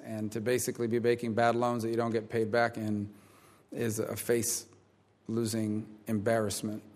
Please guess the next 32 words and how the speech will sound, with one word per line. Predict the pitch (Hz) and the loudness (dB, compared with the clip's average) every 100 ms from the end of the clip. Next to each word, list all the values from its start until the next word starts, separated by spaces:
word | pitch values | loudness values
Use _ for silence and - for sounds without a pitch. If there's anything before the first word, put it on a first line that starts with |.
| - - - - - | -20 -20 -20 -18 -6
Um, | 123 123 123 120 - - | -2 0 0 -2 -6 -8
how | - 160 | 2 6
would | 180 170 120 | 8 6 6
you | 139 139 131 127 135 - - _ _ _ _ _ _ | 4 6 4 2 -4 -10 -20 _ _ _ _ _ _
advise | - 113 127 127 123 117 | -6 2 4 4 4 2
members | 127 127 117 120 117 | 0 0 2 0 -2
of | - 107 | -6 -6
the | 113 | -4
Senate | - 127 113 98 98 | -2 0 2 4 4
and | 117 113 | 2 0
the | |
Congress | 110 127 120 113 | 0 0 0 -2
at | 117 | -2
broader | 110 120 117 113 | 0 0 0 0
about | 110 113 113 - 101 - _ - | 0 -2 -4 -14 -20 -20 _ -12
articulating | 120 160 - 110 107 107 | -4 -4 0 0 0 0
that | 110 | -2
message? | 113 110 104 107 - | -2 -4 -4 -8 -6
Because | 131 131 123 | -2 0 4
here's | 170 | 4
the | 147 | 6
bottom | 143 143 127 | 8 8 8
line. | 143 127 120 | 4 4 0
China | 117 143 147 139 | -2 0 2 2
and | 120 | 2
Russia | 131 127 127 | 2 2 0
are | 117 113 | 0 0
lending | 117 139 135 127 127 | 0 2 2 0 -2
the | 117 | -4
Maduro | 113 123 123 | 0 2 2
regime | 120 120 117 117 | 2 0 -2 -2
money | 117 120 123 127 | -2 -2 -4 -8